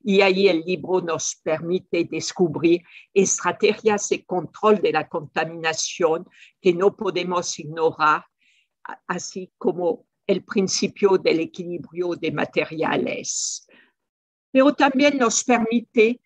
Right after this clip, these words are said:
eh, reconocer otros varios factores críticos que impactan en la calidad del agua, entre otros la necesidad de una acción colectiva. Subraya la importancia de la C T I,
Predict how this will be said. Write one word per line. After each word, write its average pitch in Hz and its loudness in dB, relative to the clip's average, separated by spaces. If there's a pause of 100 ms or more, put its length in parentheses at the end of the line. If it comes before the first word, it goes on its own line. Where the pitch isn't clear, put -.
(320)
eh, 170 2
reconocer 208 -2 (220)
otros - -2
varios 165 -4
factores 175 -6
críticos - -2
que 196 4
impactan 185 0
en 156 -2
la - 0
calidad 160 -4
del 160 -2
agua, 156 0
entre 170 -8
otros 190 -2
la 160 0
necesidad 170 -2
de 160 -2
una 151 -4
acción 165 -6
colectiva. - -4 (340)
Subraya 208 2
la 202 4
importancia 202 -2
de 180 -4
la 165 -2
C - -6
T - -4
I, 160 -8